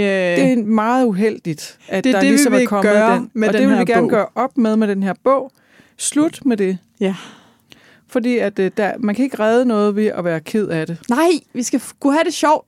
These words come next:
Speaker 2: med vores
Speaker 1: Ja.
Speaker 2: garderober.
Speaker 1: Og,
Speaker 2: Og
Speaker 1: og have det sjovt med vores garderober, det betyder jo ikke, at man skal, øh, overforbruge alt muligt junk.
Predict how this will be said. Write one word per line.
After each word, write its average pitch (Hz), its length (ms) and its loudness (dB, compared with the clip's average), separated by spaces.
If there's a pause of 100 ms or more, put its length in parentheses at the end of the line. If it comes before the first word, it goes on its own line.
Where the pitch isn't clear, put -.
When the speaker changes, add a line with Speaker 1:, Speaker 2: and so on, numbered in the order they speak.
Speaker 2:
med 214 80 -4
vores 214 200 -2
Speaker 1:
Ja. 165 60 0
Speaker 2:
garderober. 220 520 0
Speaker 1:
Og, - 280 0
Speaker 2:
Og - 80 -2
Speaker 1:
og 196 140 0
have 220 160 0
det 285 140 -2
sjovt 285 220 -2
med 233 80 -2
vores 208 240 -4
garderober, 208 520 -2 (400)
det 254 100 -2
betyder 247 460 -2
jo 175 140 0
ikke, 208 340 -2
at 180 140 -6
man 156 220 -2
skal, 156 400 -6 (440)
øh, 170 100 -4 (160)
overforbruge 202 720 -2
alt 180 120 -4
muligt 170 360 -4
junk. 226 400 -8